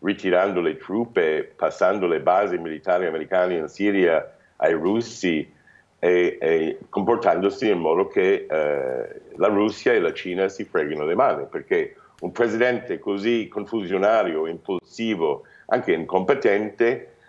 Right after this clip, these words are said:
eh, aiuta la Russia, aiuta la Cina in termini politici e economici a crescere e accelera il declino del potere del mio paese,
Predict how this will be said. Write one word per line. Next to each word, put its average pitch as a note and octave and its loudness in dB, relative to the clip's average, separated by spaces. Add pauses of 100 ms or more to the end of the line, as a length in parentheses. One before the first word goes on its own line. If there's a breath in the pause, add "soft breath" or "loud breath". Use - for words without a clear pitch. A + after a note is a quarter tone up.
(160 soft breath)
eh, F#2 4
aiuta G2+ 0
la D#2+ 0
Russia, F2 -2
aiuta F#2 -2
la F#2 2
Cina E2+ -2 (140)
in D#2 -12
termini E2+ -2
politici F#2 -4
e F2 4
economici E2 0
a D2 2
crescere E2+ 0 (280 soft breath)
e G2+ 2
accelera G2+ 0
il G#2 -4
declino F2 -2
del F#2 -2
potere D2+ 0
del F2 0
mio D2 0
paese, B1 -2